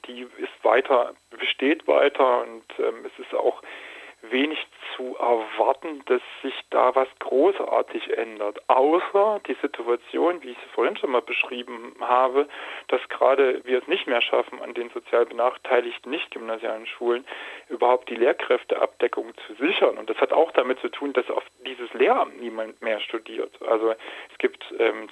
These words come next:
zwar jetzt mittlerweile die Stadtstaaten und Brandenburg, die haben ein Studium, was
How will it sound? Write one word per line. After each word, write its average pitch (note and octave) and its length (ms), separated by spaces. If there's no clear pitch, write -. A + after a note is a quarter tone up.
zwar A2 160
jetzt G#2+ 140
mittlerweile A2+ 520
die A2+ 120
Stadtstaaten A#2+ 640
und A2+ 100
Brandenburg, A#2+ 680
die A#2+ 180
haben A#2 320
ein A#2 80
Studium, B2+ 640
was A#2+ 140